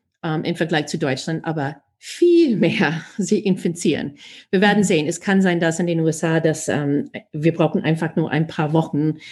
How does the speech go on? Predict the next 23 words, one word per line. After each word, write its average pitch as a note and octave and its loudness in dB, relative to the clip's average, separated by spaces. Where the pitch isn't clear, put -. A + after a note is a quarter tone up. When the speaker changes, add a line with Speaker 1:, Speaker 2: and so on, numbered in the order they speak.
Speaker 1:
und D3+ 0
dann, D#3 4
ähm, C#3+ 0
steigt C#3+ -2
das. A2+ -2
Letalitätsrate E3+ 0
auch - -8
wieder. - -6
Auch C#4 0
die A#3 4
Wirtschaft, E4 0
ähm, A3+ 2
wird A3+ 2
komplett D4+ -2
anders A3+ 2
gemanagt. D#3+ 0
Das G3 0
ist G3 -2
Bundesstaat G3+ 2
zu E3 -4
Bundesstaat G#3+ -2
komplett F#3 0
unterschiedlich, G3+ -2